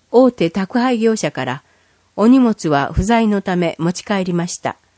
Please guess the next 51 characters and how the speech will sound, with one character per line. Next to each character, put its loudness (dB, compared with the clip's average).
配 0
送 2
物 -4
は 0
下 -2
記 -4
よ 4
り 0
ご 2
確 0
認 0
く -6
だ -6
さ -4
い。 -8
と 2
い 2
う 0
シ -4
ョ 4
ー 0
ト -2
メ 0
ッ -2
セ -2
ー -
ジ -4
が -4
届 -6
き、 -16
リ 2
ン 0
ク -10
先 -4
の 0
ユ 0
ー 2
ア 2
ー -2
ル 0
エ 0
ル -4
が -2
記 -12
載 -4
さ -6
れ -6
て -8
い -4
ま -6
す。 -12